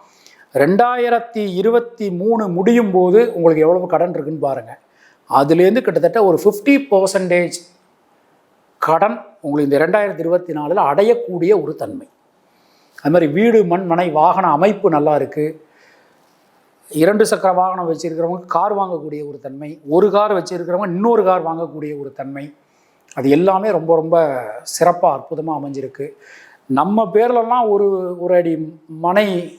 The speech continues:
நிலம் இருக்காதா, நம்மலாம் வீடு வாங்க மாட்டோமா அப்படின்னு ஏங்கி காத்திருந்தவங்களுக்கு இந்த வருஷம் நல்ல செய்தி உண்டு, உறுதியா உண்டு, அதுல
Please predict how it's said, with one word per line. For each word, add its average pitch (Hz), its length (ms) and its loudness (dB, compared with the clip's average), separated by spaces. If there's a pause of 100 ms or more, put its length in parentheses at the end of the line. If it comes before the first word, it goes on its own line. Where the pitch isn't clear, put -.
(120)
நிலம் 180 380 2
இருக்காதா, 151 460 -4 (360)
நம்மலாம் 147 360 0
வீடு 185 220 4
வாங்க 170 180 -2
மாட்டோமா 143 640 -6 (600)
அப்படின்னு 160 380 2
ஏங்கி 226 460 6 (180)
காத்திருந்தவங்களுக்கு 196 840 -2
இந்த 165 180 -2
வருஷம் 156 380 -4
நல்ல 185 360 0
செய்தி 165 300 -6
உண்டு, 131 400 -10 (920)
உறுதியா 254 260 6
உண்டு, 185 420 -2
அதுல 160 260 -2